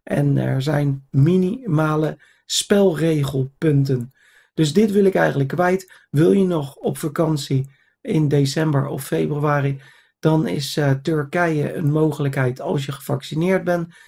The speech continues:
Natuurlijk weet ik niet met nu de verhoging van de besmettingen wat er gaat gebeuren. Maar dit, eh, was eventjes mijn verhaal over de vakantie.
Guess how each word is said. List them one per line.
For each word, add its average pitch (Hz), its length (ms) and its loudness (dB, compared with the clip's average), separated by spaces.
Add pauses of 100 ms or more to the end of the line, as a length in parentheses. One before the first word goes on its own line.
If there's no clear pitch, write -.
(160)
Natuurlijk 170 400 2
weet 160 240 2
ik 143 100 -2
niet 190 260 0
met 156 240 0
nu 156 280 2 (320)
de 147 140 0
verhoging 156 440 0
van 139 260 -2
de 139 100 -4
besmettingen 139 640 -2
wat 139 180 0
er 135 80 -2
gaat 127 240 -8
gebeuren. 135 540 -2 (280)
Maar 135 300 2
dit, 139 300 0
eh, 131 160 0 (240)
was 147 200 0
eventjes 151 680 -4 (200)
mijn 139 440 4
verhaal 127 480 -4
over 160 260 -6
de 135 60 -2
vakantie. 135 520 -4